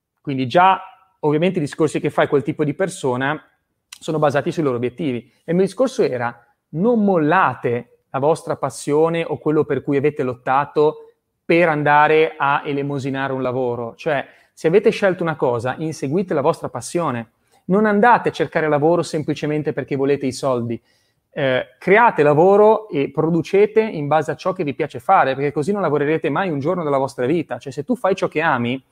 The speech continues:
diventa molto più facile lavorare, diventa molto più facile poi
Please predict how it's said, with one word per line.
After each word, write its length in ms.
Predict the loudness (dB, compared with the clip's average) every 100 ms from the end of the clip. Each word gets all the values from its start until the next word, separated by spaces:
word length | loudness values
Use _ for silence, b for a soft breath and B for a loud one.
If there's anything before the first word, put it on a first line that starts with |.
| _ _ _
diventa 320 | 2 4 4
molto 260 | 4 4 2
più 100 | 0
facile 360 | -2 2 2
lavorare, 560 | 4 4 4 6 4 2
diventa 280 | 0 -2 -2
molto 300 | -2 -2 -6
più 100 | -2
facile 380 | -2 0 -4
poi 260 | 0 0